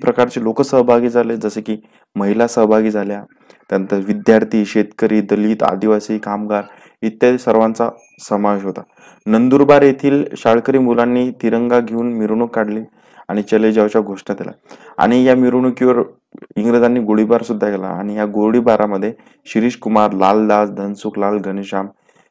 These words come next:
शशीधर इत्यादी विद्यार्थी ठा-, ठार झाले. तर ही नावं तुम्ही थोडक्यात आपण जर ओव्हरव्ह्यू जर या नावांचा केला आणि लक्षात ठेवण्याचा प्रयत्न केला तर सहज हे लक्षात ठेवू शकता. पण या नावांवर अजून तरी कुठलाही प्रश्न नाही,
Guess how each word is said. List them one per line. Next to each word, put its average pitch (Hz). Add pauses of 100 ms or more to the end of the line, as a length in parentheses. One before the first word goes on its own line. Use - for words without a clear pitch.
शशीधर 113
इत्यादी 113
विद्यार्थी 101
ठा-, 95 (200)
ठार 104
झाले. 90 (380)
तर 139
ही 143
नावं 131
तुम्ही 139 (340)
थोडक्यात 120
आपण 123 (300)
जर 113
ओव्हरव्ह्यू 117
जर 113
या 113
नावांचा 110
केला 113 (460)
आणि 104
लक्षात 104
ठेवण्याचा 110
प्रयत्न 110
केला 104
तर 101
सहज 107
हे 101
लक्षात 98 (300)
ठेवू 117
शकता. 104 (520)
पण 107
या 117
नावांवर 131
अजून 120
तरी 135
कुठलाही 127
प्रश्न 123
नाही, 120